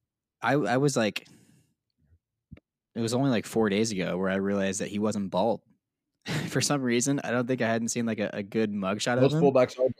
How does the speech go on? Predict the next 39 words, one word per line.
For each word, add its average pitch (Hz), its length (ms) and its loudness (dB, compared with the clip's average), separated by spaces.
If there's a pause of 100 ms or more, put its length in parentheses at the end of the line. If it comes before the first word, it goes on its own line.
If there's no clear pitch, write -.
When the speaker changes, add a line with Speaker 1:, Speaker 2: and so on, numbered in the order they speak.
Speaker 1:
And 113 120 2
I'd 110 100 0
only 117 200 0
seen 117 220 -2
him, 110 80 -4
like, 104 160 -4
with 107 200 -4
the, - 80 -14 (1040)
yeah, 120 380 2
I'd 117 120 0
only 131 160 2
seen 139 180 0
him, 117 200 -2
like, 110 180 0
with 110 220 0
the 110 80 -2
helmet 113 300 -2
on 120 240 -2
and, 107 60 -4
like, 104 160 -6
his 101 160 -8
facial 101 300 -2
hair, 123 180 2
and 110 80 -2
I'm 101 60 -6
like, 95 140 -10
"Oh, 110 100 -8
it 104 60 -8
just - 140 -4
looks 196 120 0
like 170 100 -2
a 101 40 0
bald, 98 520 0 (540)
kinda 143 160 -2
like 123 100 4
an 104 80 0
Austin 107 320 -2
Eckler, 95 420 -2 (500)
uh, 95 360 -6